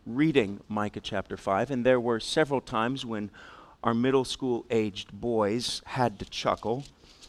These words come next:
and, uh, one of them, well, I, I,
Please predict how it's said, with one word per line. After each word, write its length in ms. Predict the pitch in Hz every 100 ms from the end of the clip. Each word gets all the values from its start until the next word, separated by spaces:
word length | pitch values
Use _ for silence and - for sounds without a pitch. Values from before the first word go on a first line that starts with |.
| _ - - -
and, 340 | 117 113 107
uh, 160 | 110 107
one 300 | 120 127 127
of 140 | 113
them, 360 | 113 113 127 - _ _ - 120
well, 320 | 107 101 - - _
I, 200 | -
I, 40 | -